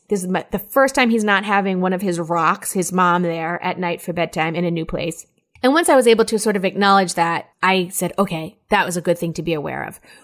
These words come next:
Once he couldn't see me, he went around the corner with their pizza slices and went home and had something to eat.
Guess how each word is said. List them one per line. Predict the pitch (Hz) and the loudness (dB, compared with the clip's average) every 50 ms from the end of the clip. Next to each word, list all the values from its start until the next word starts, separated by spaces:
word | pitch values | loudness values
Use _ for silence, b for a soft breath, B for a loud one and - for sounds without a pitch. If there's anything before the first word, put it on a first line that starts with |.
| B B | B B
Once | - 277 339 381 - - | 0 2 2 2 2 0
he | 339 311 | 0 0
couldn't | - 339 294 269 247 - | 2 0 0 2 0 0
see | - - 262 247 247 | 0 0 0 0 0
me, | 247 262 254 | 0 0 0
he | 254 247 214 | 0 -2 0
went | 185 220 220 226 | 2 2 2 4
around | 226 226 220 214 | 4 4 2 2
the | 214 | 0
corner | - - 220 220 220 220 | -2 0 0 2 2 0
with | 220 214 208 | 0 -2 -2
their | 214 202 202 | -4 -4 -4
pizza | - 214 202 - 208 | -4 -6 -6 -6 -4
slices | - 220 202 196 196 - 202 196 | -2 0 0 0 -2 -2 -4 -4
and | 190 185 | -2 0
went | 190 202 208 214 | 0 0 0 0
home | 220 208 196 | 0 0 0
and | 190 202 | 0 -2
had | 202 196 185 - | -2 -2 -2 -2
something | 226 208 202 208 202 202 | -4 -4 -2 -4 -4 -6
to | - 208 - - | -6 -10 -8 -6
eat. | 214 202 208 214 b | -4 -4 -4 -4 b